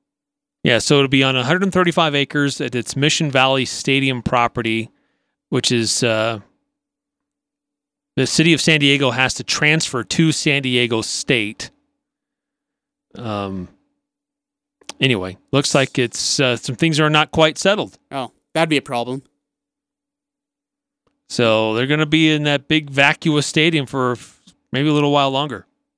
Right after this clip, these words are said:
Speaker 2: That thing's so done. It is a piece of junk. Not even kidding. There's a lot of history in it,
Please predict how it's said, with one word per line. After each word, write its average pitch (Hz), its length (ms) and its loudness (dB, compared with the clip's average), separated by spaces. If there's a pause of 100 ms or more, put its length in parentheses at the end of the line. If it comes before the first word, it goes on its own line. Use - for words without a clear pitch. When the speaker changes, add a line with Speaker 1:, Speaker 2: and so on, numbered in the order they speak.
(760)
Speaker 2:
That 135 160 -12
thing's 143 240 -4
so - 720 -6
done. 113 380 -14 (960)
It 147 240 -4
is 139 220 -6
a 120 120 -6 (200)
piece 160 320 -6
of 135 80 -12
junk. - 400 -12 (880)
Not 143 240 -2
even 127 220 -8
kidding. 110 260 -20 (2250)
There's 151 120 -8
a 156 60 -4
lot 175 160 6
of 143 80 0
history 160 440 2
in 113 120 -6
it, 156 160 -12